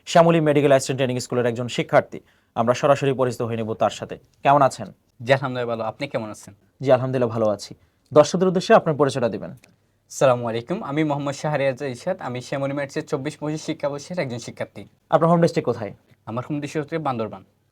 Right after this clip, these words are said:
Speaker 1: আপনি কোন স্কুল থেকে পড়াশোনা করেছেন?
Speaker 2: আমি বাইশের উচ্চ বিদ্যালয় কলেজ থেকে পড়াশোনা করেছি।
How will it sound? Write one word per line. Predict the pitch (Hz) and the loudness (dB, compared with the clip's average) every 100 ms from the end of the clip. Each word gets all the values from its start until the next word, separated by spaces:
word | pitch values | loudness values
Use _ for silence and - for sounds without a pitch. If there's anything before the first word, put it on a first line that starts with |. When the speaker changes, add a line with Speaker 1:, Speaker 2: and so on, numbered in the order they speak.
| _ | _
Speaker 1:
আপনি | 143 143 147 | 2 4 2
কোন | 156 139 | 2 2
স্কুল | - 180 185 | 0 2 2
থেকে | 180 170 | 2 2
পড়াশোনা | 151 123 127 | 4 4 2
করেছেন? | 107 101 - 104 - - | -4 -4 -8 -14 -14 -10
Speaker 2:
আমি | 123 135 | -6 -2
বাইশের | 127 127 147 | -2 -2 -4
উচ্চ | 151 147 170 | -6 -4 -4
বিদ্যালয় | 151 147 147 | -4 -4 -6
কলেজ | 151 143 135 | -4 -4 -4
থেকে | - 170 | -8 -6
পড়াশোনা | 190 120 117 117 | -2 -2 -4 -10
করেছি। | 113 107 - | -10 -12 -14